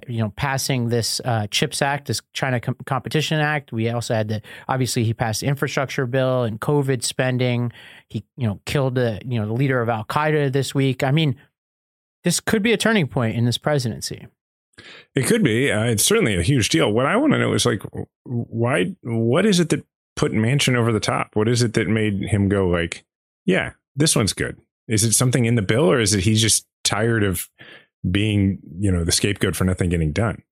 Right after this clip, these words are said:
Speaker 1: Well, you know, there's a cynical and an idealistic part here. The, the idealistic part of me wants to believe that he wanted to get there. He's still a Democrat.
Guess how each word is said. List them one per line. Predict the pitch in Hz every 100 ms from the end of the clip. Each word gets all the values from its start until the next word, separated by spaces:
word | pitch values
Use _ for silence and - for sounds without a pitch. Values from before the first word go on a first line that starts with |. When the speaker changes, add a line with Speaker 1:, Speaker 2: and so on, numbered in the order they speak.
| _ _ _ - 185
Speaker 1:
Well, | 208 180 _ _
you | 190
know, | 185 151
there's | 180 170
a | 170
cynical | - 190 196 190 175
and |
an | 156
idealistic | 143 139 135 139 143 139 175 -
part | - 175 160
here. | 190 202 202
The, | 160 139
the | 156 160
idealistic | 170 185 196 175 - 156
part | - 165 147
of |
me | 151 143
wants | 143 139 -
to | 131
believe | 135 131 131
that | 117
he | 117 131
wanted | 123 123 127 120
to | 120
get | 120 113
there. | 131 135
He's | 127 123
still | - 135
a | 120
Democrat. | 117 120 123 147 139 135